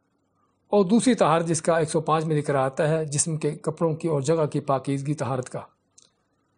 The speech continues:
अरबी में उलमा ने इन दोनों में फ़र्क किया है। जो चौथी शर्त तहारत, जिसको हम जिक्र न-, न-, तहार-, तहारत का नाम दे रहे हैं, इसको कहते हैं रफ़ुल हदस।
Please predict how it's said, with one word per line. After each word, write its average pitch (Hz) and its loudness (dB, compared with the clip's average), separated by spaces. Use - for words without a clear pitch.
अरबी 190 6
में 220 6
उलमा 180 4
ने 165 2
इन 170 2
दोनों 202 6
में 196 4
फ़र्क 240 2
किया 147 2
है। 143 -4
जो 170 4
चौथी 190 4
शर्त 185 4
तहारत, 160 2
जिसको 165 -2
हम 151 2
जिक्र 156 0
न-, 160 -4
न-, 156 -6
तहार-, 143 0
तहारत 151 0
का 147 0
नाम 175 0
दे 175 2
रहे 175 2
हैं, 170 2
इसको 160 -4
कहते 151 0
हैं 165 4
रफ़ुल 160 0
हदस। 156 0